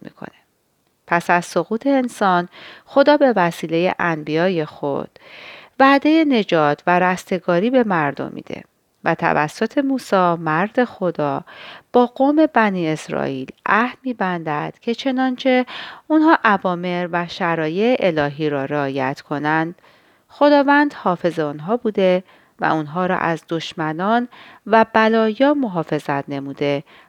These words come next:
و زندگی اونها را برکت می‌ده. این عهد را عهد عتیق می‌نامیم و عهد عتیق عهد شریعت و قانونه. ولی بشر نتونست اوامر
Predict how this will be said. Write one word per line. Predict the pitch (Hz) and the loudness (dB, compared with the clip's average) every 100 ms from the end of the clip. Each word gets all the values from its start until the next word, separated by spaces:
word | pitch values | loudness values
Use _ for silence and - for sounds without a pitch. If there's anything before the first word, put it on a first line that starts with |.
| - | -4
و | 170 | -2
زندگی | 170 165 160 151 185 | 0 -2 -2 -4 0
اونها | 247 240 196 185 | 0 -2 -4 -2
را | 165 160 151 | 0 0 -2
برکت | 147 143 135 - 131 - | -2 -4 -4 -6 -8 -8
می‌ده. | - - - _ _ _ _ _ _ _ _ _ _ | -16 -14 -16 _ _ _ _ _ _ _ _ _ _
این | 247 247 - | -2 0 0
عهد | 220 233 233 - | 0 0 -2 -2
را | 208 196 202 - - - - - | 2 4 2 -6 -20 -20 -12 0
عهد | 254 285 - - | 0 0 -2 -2
عتیق | - 165 - 160 165 | -2 -6 -8 -12 -10
می‌نامیم | 151 143 - - _ _ _ _ _ - | -10 -10 -10 -18 _ _ _ _ _ -4
و | - | 0
عهد | 185 226 - | 0 0 0
عتیق | 254 254 247 233 220 214 _ _ _ _ _ - | 2 2 0 -2 -2 -2 _ _ _ _ _ -4
عهد | 180 170 - 180 170 | -2 -2 -2 0 0
شریعت | - - 165 160 - 214 262 - - | 0 -4 -2 -2 -4 -2 -2 -4 -2
و | 156 - | -2 -4
قانونه. | 135 - - - - _ _ _ _ _ _ 269 | -10 -10 -16 -18 -20 _ _ _ _ _ _ 0
ولی | 302 | 2
بشر | 294 247 214 233 220 214 | 4 2 2 2 2 2
نتونست | 214 220 - 175 165 - - - - - - | -2 -4 -6 -4 -4 -6 -18 -18 -18 -8 0
اوامر | 233 240 254 254 294 | 2 2 0 0 0